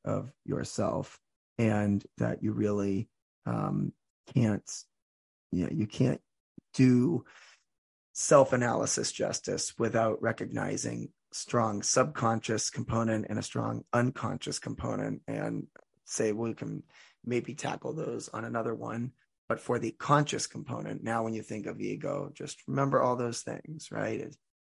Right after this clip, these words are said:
you know, your gut, your intuition, thoughts, ideas, uh, senses, uh, feelings you have. These are all things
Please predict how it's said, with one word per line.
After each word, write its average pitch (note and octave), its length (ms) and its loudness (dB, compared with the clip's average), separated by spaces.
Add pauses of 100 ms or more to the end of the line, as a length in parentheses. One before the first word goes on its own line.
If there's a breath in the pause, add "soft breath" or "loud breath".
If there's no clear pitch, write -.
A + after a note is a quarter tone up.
(140)
you - 120 -6
know, - 180 -8
your - 300 -6
gut, C#3 540 2
your G#2 120 -6
intuition, G#2+ 880 -4 (260)
thoughts, - 400 2
ideas, G#2+ 680 -2 (420)
uh, G#2 260 -4
senses, - 840 -2
uh, G2+ 360 -8
feelings G#2+ 580 4
you A2 80 -2
have. A#2+ 340 -6 (800 soft breath)
These C#3 260 10
are A#2+ 160 2
all A#2 460 0
things A2 540 -6